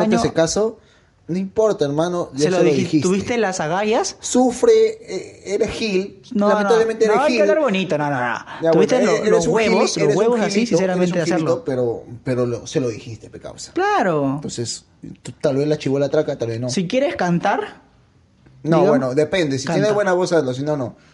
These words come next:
Speaker 2: No, haz lo
Speaker 1: No,
Speaker 2: que, haz
Speaker 1: no,
Speaker 2: lo
Speaker 1: es
Speaker 2: que realmente
Speaker 1: no,
Speaker 2: salga.
Speaker 1: pero hermano, ah, por el bien de la gente, pero hermano, suenan feo,
Speaker 2: Ay, maduras
Speaker 1: cantan.
Speaker 2: mi mensaje, papi.
Speaker 1: Hermano, hay que hacer las cosas sinceras,
Speaker 2: Nada, ya,
Speaker 1: pues.
Speaker 2: si se acaba el año, disfrútalo en familia.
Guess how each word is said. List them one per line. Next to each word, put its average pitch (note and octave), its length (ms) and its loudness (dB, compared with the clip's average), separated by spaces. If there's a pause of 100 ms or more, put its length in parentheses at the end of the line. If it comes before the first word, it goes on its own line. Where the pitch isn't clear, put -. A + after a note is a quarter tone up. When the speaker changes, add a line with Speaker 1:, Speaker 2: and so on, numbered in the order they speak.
(100)
Speaker 2:
No, F#3+ 300 -2
haz C4+ 80 0
lo D#4+ 100 0
Speaker 1:
No, - 100 -4
Speaker 2:
que, - 120 -6
haz G3+ 180 -2
Speaker 1:
no, B3 60 2
Speaker 2:
lo C4+ 80 4
Speaker 1:
es B3 60 0
Speaker 2:
que G3 120 -2
realmente F#3 400 0
Speaker 1:
no, F#3 60 -2
Speaker 2:
salga. E3+ 340 2
Speaker 1:
pero F#3 160 2
hermano, F#3+ 400 0
ah, A3 300 0 (100)
por A#3 160 4
el A#3+ 80 2
bien B3+ 180 0
de A#3 120 4
la G3+ 100 -2
gente, D#3+ 360 -2
pero B2+ 100 -6
hermano, B2 320 -6
suenan G#3 340 -4
feo, F#3 480 0
Speaker 2:
Ay, F#3 80 2
maduras F#3 220 4
Speaker 1:
cantan. A#3+ 140 2
Speaker 2:
mi A#3 120 4
mensaje, F3 380 -2
papi. C#3+ 240 -2
Speaker 1:
Hermano, F3 380 -2
hay A3 140 -2
que F4+ 120 -4
hacer C4 160 0
las A#3+ 160 -6
cosas G#3+ 240 -4
sinceras, B3+ 260 0
Speaker 2:
Nada, A3 140 2
ya, A3 100 2
Speaker 1:
pues. F#3 120 -4
Speaker 2:
si F#3 80 0
se F3+ 80 2
acaba C#4 520 0
el F#3 180 -2
año, A3 380 0 (1300)
disfrútalo G#3+ 460 0
en F#3 60 -2
familia. G3 580 0